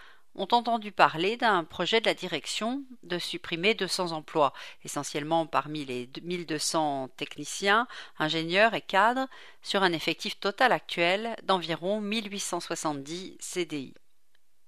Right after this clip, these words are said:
Si dans un premier temps la direction n'a officiellement ni confirmé ni démenti,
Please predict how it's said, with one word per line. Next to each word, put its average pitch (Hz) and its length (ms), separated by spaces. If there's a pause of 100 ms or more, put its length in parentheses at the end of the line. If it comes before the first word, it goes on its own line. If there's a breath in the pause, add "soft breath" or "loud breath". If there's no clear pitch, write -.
(1160 loud breath)
Si - 180
dans 226 180
un 185 100
premier 185 360
temps 202 280
la 143 200
direction 170 720
n'a 147 260
officiellement 170 720
ni 160 240
confirmé 165 760
ni 147 200
démenti, 165 720